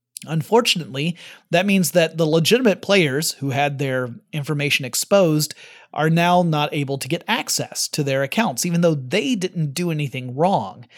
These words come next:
And considering that some of those accounts likely belong to players who are minors, that's another really thorny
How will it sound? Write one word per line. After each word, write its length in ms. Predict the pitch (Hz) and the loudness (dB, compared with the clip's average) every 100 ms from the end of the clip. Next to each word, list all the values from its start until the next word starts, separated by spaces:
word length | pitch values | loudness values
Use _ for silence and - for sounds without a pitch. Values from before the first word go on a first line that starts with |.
| - - - _ _ | -20 -20 -20 _ _
And 160 | 180 190 | 0 2
considering 460 | 226 - 320 320 | 2 0 -4 -2
that 160 | 226 190 | -2 0
some 380 | - - 185 208 | -2 2 2 4
of 160 | 196 | 0
those 160 | 180 170 | 2 0
accounts 400 | 160 170 180 - | 0 0 0 0
likely 340 | 147 156 170 | -2 -2 -4
belong 460 | 151 139 143 147 156 | -2 0 2 2 0
to 100 | 131 | -4
players 400 | - 143 147 143 | -2 0 0 -2
who 80 | 143 | -2
are 100 | 120 | -4
minors, 640 | 127 143 175 208 214 - | -4 -2 -2 0 -2 -2
that's 220 | 165 170 | -2 -2
another 360 | 156 151 151 143 | -2 0 0 0
really 340 | 143 143 131 | -2 -2 -4
thorny 600 | 123 _ 143 147 143 143 | -8 _ -2 -2 -4 -6